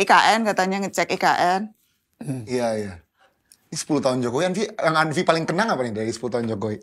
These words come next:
Speaker 3: Anvi?
Speaker 2: Sebagai orang yang memerankan Pak Jokowi dua kali di <laughs> Epic Rap Battles, yang gue bakal kangenin dari Jokowi itu ciri khas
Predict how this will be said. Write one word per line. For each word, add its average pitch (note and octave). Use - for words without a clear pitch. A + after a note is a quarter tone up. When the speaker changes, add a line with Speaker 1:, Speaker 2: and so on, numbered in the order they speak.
Speaker 3:
Anvi? A2+
Speaker 2:
Sebagai D#3+
orang F3+
yang F3+
memerankan D#3+
Pak D3+
Jokowi D#3+
dua D#3
kali E3+
di D#3
<laughs> G3
Epic B3
Rap F#3
Battles, E3
yang D3+
gue D3+
bakal D#3
kangenin D#3+
dari D#3
Jokowi F3
itu F#3+
ciri G3
khas -